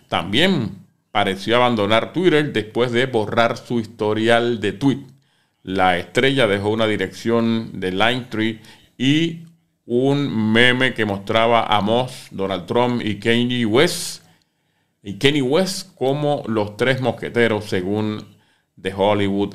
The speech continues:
Reporter. Otras celebridades debatieron abiertamente el quedarse o no, eh, o irse de la estrella de La Bella y la Bestia, Josh Gad, tuiteó: "Gran éxodo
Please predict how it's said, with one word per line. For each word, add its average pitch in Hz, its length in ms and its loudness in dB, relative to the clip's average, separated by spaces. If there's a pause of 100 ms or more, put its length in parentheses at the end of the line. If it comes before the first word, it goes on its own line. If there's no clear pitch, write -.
Reporter. 95 800 -2
Otras 185 260 0
celebridades 139 800 2 (400)
debatieron 110 640 2
abiertamente 117 880 0 (400)
el 98 340 0
quedarse 113 540 2
o 117 80 2
no, 123 280 0 (500)
eh, 101 480 0
o 110 180 2
irse 131 400 2
de 95 320 0
la 90 80 -6
estrella 123 560 2
de 120 140 2
La 110 100 4
Bella 120 340 2
y 117 60 2
la 110 100 2
Bestia, 113 420 2
Josh 113 760 2 (340)
Gad, 120 380 2 (640)
tuiteó: 117 540 2
"Gran 135 320 2
éxodo 92 920 -4